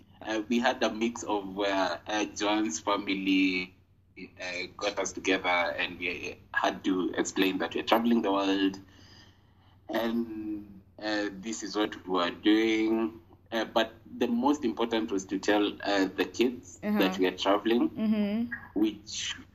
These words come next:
Speaker 1: was two years before, uh, we started traveling. So it was, uh, trying to get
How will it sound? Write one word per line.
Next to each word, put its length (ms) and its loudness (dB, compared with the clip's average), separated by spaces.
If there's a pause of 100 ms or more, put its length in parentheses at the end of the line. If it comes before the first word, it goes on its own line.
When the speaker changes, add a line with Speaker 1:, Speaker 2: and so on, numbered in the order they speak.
Speaker 1:
was 480 -2
two 140 0
years 400 0
before, 1500 -4 (280)
uh, 180 -2
we 140 0
started 420 0
traveling. 480 2 (380)
So 340 -2
it 180 -6
was, 540 0 (340)
uh, 200 -2
trying 280 0
to 80 0
get 200 2